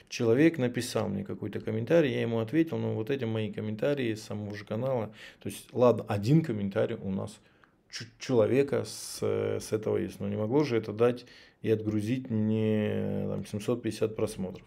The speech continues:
Наверное, нет, не должно было. Дальше смотрим. Так, давайте это все потихонечку будем закрывать, а то у нас тут потом не разберемся.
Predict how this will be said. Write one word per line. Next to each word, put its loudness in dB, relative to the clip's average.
Наверное, -4
нет, -6
не -8
должно -4
было. -10
Дальше 10
смотрим. 4
Так, 0
давайте 0
это -6
все -10
потихонечку -6
будем -6
закрывать, -4
а -6
то -10
у -6
нас -10
тут -14
потом -6
не -4
разберемся. -6